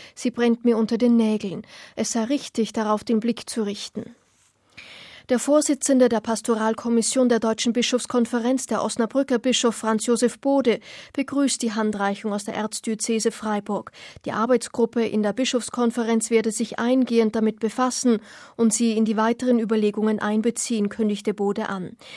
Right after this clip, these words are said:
Der Münchner Kardinal Reinhard Marx sieht in den neuen Freiburger Seelsorgeleitlinien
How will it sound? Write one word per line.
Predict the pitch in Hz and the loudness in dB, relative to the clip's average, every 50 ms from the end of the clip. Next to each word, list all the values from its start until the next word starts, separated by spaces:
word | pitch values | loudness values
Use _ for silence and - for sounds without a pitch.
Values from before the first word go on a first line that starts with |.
| - - - _ - | -20 -20 -20 _ -8
Der | 202 202 | -2 2
Münchner | 208 214 233 240 240 - - 254 240 | 4 6 6 4 4 2 0 0 0
Kardinal | 233 240 233 220 233 226 220 214 214 208 | 2 0 2 4 4 4 4 4 2 2
Reinhard | 208 220 220 214 220 214 220 - | 2 0 0 0 0 -2 0 0
Marx | 214 214 226 269 277 269 - - - - - - - - - | 2 2 4 2 0 0 -2 -6 -8 -8 -12 -20 -20 -20 -12
sieht | - - 277 277 - | -4 -2 -2 0 2
in | - 247 | 2 4
den | 233 240 233 220 | 6 6 6 6
neuen | 220 220 220 220 214 | 4 4 2 2 0
Freiburger | - - 226 220 214 214 208 220 214 214 220 214 | -2 -2 -2 0 0 0 0 0 0 0 0 -4
Seelsorgeleitlinien | - - 233 226 226 - - 233 220 214 226 214 220 214 214 214 214 - 226 226 220 220 220 214 202 | 0 -2 0 0 0 0 0 0 0 2 2 2 2 2 0 -2 -4 -2 -2 2 4 4 4 4 2